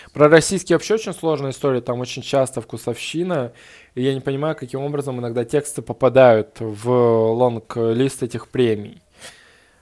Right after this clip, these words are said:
А, хотя, может быть, э, по опыту одной из премий, поддержанной интернет-магазинами, могу примерно понять. Там сидят все на кухне и говорят: "Ну чё, хотим премию?" "Да-да-да, давайте делать премию. Ты будешь победителем?" "Вообще без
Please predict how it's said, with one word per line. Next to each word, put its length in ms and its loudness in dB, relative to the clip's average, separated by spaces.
А, 260 0
хотя, 360 4
может 320 0
быть, 300 -4
э, 420 0
по 60 -2
опыту 720 -2
одной 320 -6
из 240 -16
премий, 360 -6
поддержанной 720 -8
интернет-магазинами, 800 -2
могу 300 -2
примерно 480 -4
понять. 440 -4
Там 120 -8
сидят 340 0
все 120 -8
на 120 -2
кухне 320 -8
и 40 -10
говорят: 240 -2
"Ну 100 -2
чё, 220 0
хотим 340 -2
премию?" 560 -2
"Да-да-да, 680 -2
давайте 500 -2
делать 340 -2
премию. 540 -4
Ты 100 0
будешь 240 -2
победителем?" 840 -2
"Вообще 300 -2
без 160 -4